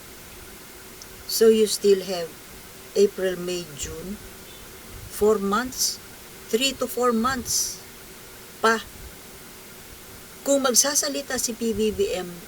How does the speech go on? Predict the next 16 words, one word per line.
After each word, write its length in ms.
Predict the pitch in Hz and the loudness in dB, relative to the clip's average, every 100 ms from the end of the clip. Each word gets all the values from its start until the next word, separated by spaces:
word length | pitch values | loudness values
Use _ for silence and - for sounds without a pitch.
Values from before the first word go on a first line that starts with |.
| 151 | -6
right 240 | 180 165 - 180 | -4 -6 -8 -8
now 260 | 202 175 107 - - - - - - - - - - - | -4 -4 -6 -12 -16 -18 -18 -18 -18 -18 -18 -16 -14 -2
na, 260 | 190 190 185 - - - - - - - - | 2 2 0 -10 -16 -16 -16 -18 -18 -18 2
"Oo, 500 | 240 262 247 254 254 - 214 | 6 6 8 8 8 4 0
ipapadampot 720 | - 226 220 208 202 208 202 - | 0 2 2 4 4 2 0 0
ko 60 | 202 | 0
sila." 260 | 190 170 156 - - - - - - - - - - - - - - - - - - - - - - - - - | 0 -4 -10 -14 -16 -18 -18 -16 -16 -16 -18 -18 -16 -16 -16 -16 -16 -16 -16 -16 -16 -16 -16 -16 -16 -16 -16 -4
Ngayon 240 | 247 311 381 | -2 -2 4
pa 100 | 415 | 8
lang 220 | 427 392 | 10 10
si, 160 | 381 381 - - - - - - - - - - - - - - - - - - - - - - | 6 4 0 -12 -14 -14 -14 -16 -16 -16 -16 -16 -16 -16 -16 -14 -14 -16 -16 -16 -16 -16 -16 -2
do 100 | 202 | 2
you 140 | 262 | 2
think 320 | 294 330 330 254 - - - - - - | 0 -2 -4 -6 -14 -16 -16 -16 -12 0
<clears throat> 240 | 269 226 | 2 2
sa, 240 | - - | 4 2